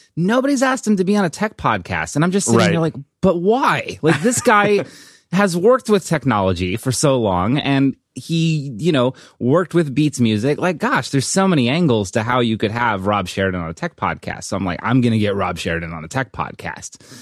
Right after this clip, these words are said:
Speaker 2: So I feel, uh, so I feel like you and I are about the same age. I'm thirty-two.
Speaker 1: Thirty-three.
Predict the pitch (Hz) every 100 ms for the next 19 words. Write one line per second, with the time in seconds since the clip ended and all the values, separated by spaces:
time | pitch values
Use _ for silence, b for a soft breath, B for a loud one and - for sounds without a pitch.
0 | 101 B B _ - - 160 160 156 165
1 | - 208 233 220 - - 113 104 - 127
2 | 127 196 196 123 131 120 101 101 98 -
3 | 98 90 95 101 - 113 104 92 101 101
4 | 104 - b b _ _ - 143 117 113
5 | 107 90